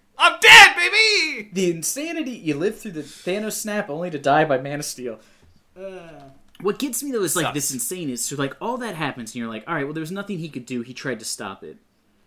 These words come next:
Speaker 2: Zod shows up, and again, I've just stated, there's, like, four city blocks, like, New York City blocks. I'm talking, like,
Speaker 1: Oh, yeah,
Speaker 2: square
Speaker 1: it's
Speaker 2: miles worth of just debris, and it's been evacuated at this point. Everybody's running away.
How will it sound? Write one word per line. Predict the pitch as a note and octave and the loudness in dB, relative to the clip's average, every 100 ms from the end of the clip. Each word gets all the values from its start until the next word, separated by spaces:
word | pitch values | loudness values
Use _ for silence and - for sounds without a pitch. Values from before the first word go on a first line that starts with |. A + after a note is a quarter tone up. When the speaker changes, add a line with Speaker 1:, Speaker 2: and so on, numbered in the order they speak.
| _ _ - | _ _ -6
Speaker 2:
Zod | D3 G3+ C4 | -2 -2 -2
shows | - A#3+ F#3 | -2 -2 -2
up, | D3 G#2+ - - _ _ _ _ | -4 -6 -10 -20 _ _ _ _
and | D3+ | -6
again, | C#3+ E3 C3+ G#2 | -2 -2 -4 -4
I've | G#2+ A#2+ | -8 -6
just | D#3+ - | -2 -2
stated, | - B2+ G2 F#2+ - _ _ _ _ _ _ _ _ - | -2 -6 -8 -14 -18 _ _ _ _ _ _ _ _ -14
there's, | A2 D#3+ F#3+ F#3 | 0 2 2 0
like, | F3 | -6
four | - - F3 G3+ | -8 -2 -2 0
city | F#3+ - E3+ E3 | -2 -2 -4 -4
blocks, | C#3 A#2 F2 - | -8 -8 -10 -12
like, | A#2 G#2+ | -14 -12
New | B2+ D#3+ | -6 -4
York | F3 F3 E3 | -2 -2 -4
City | - C#3 B2+ | -6 -6 -8
blocks. | A2+ G#2 F2+ C3+ | -10 -12 -14 -16
I'm | - | -14
talking, | F#3 F3 C3 A2+ - | -12 -10 -8 -8 -10
like, | B2 - _ _ _ - - - | -16 -16 _ _ _ -20 -10 -2
Speaker 1:
Oh, | B2+ A#2 | 0 2
yeah, | |
Speaker 2:
square | G#3 B3 G#3+ | 4 4 4
Speaker 1:
it's | F3+ | 6
Speaker 2:
miles | F3 D3 B2 B2+ | 6 6 2 -2
worth | B2+ B2 | -6 -4
of | A#2+ | -6
just | - D#3 - | -4 -4 -4
debris, | E3+ D3+ D3 B2 G2 - _ _ _ _ | -10 -8 -8 -8 -10 -16 _ _ _ _
and | E3 D#3 | 0 2
it's | C#3+ - | 0 2
been | E3 | 2
evacuated | C3+ C#3+ C3 C3 A#2 A2 G#2 | 6 4 4 0 -8 -6 -8
at | G#2 | -10
this | G#2+ | -12
point. | B2 A2+ | -12 -4
Everybody's | C3 C3+ C3+ B2 A2+ | -4 -2 -4 -6 -10
running | A#2 A2+ | -10 -10
away. | G#2+ A2+ A2 | -8 -8 -8